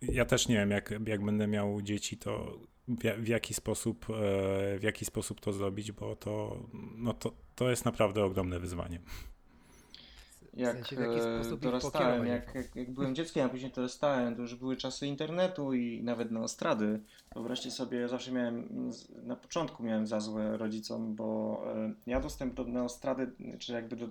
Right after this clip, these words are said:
Speaker 2: szerokopasmowego, no może szerokopasmowego nie, ale do stałego łącza do internetu miałem dopiero od osiemnastego roku życia. Wcześniej, mimo że wszyscy koledzy mieli, ja po prostu miałem reglamentację pół godziny na, na dzień. Mi się wydawało to wtedy,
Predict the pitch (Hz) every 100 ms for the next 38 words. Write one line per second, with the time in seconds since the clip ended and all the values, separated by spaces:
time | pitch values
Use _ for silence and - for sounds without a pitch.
0 | - - 127 123 127 123 - 120 123 127
1 | 127 123 123 123 123 123 113 - 127 117
2 | 117 117 113 110 - 135 131 117 123 123
3 | 113 117 110 117 110 147 160 - - -
4 | _ 131 135 135 143 139 135 139 135 131
5 | 127 131 131 147 143 127 107 104 - 127
6 | - 127 123 120 117 123 - 113 123 120
7 | 117 117 113 113 117 117 110 120 - 120
8 | 120 117 120 - - - 120 120 120 120
9 | 117 117 - 127 120 120 110 117 113 113
10 | 110 113 113 110 110 120 127 139 131 131
11 | 127 123 120 120 117 117 113 123 113 113
12 | 113 113